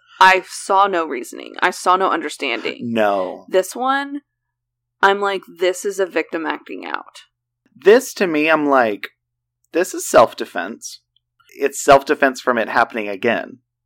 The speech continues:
Speaker 2: Yeah, this is the one where I was like, honestly.
Speaker 1: Of all of her murders thus far, this is the only one where I can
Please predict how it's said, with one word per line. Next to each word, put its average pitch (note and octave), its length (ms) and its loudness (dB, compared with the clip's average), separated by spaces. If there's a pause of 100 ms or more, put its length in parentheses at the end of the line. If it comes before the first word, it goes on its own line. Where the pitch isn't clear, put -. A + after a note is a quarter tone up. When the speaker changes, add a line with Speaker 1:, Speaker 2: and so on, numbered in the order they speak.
(500)
Speaker 2:
Yeah, A#2+ 360 4
this D#3+ 340 2
is B3 160 -2
the D3+ 180 8
one C3 380 4
where B2+ 160 10
I B2 60 10
was A#2+ 220 0
like, A2 380 4
honestly. D#3 720 -6 (520)
Speaker 1:
Of G#3 140 2
all F#3 340 6
of G3+ 120 -4
her F3+ 180 -2
murders F3 640 -6 (180)
thus G3 260 0
far, G3 580 0 (760)
this G#3 320 2
is B3+ 140 -6
the A3 240 -6
only F#3 360 0
one D3+ 600 -4 (280)
where - 200 2
I E3 200 0
can E3+ 320 -8